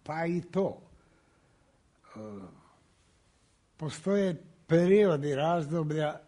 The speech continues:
kad ništa nije racionalno, a pojest-, postoje i obrnuta i drugačija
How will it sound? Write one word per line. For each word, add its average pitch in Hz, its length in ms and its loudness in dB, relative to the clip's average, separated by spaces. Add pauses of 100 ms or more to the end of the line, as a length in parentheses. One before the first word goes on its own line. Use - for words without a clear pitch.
(520)
kad 135 260 -8
ništa 185 380 -4
nije 185 260 -2
racionalno, 131 920 -8 (440)
a 139 120 -8
pojest-, 185 540 -6 (360)
postoje 175 600 -4 (380)
i 165 260 0
obrnuta 160 720 -2
i 139 120 -6
drugačija 139 840 -6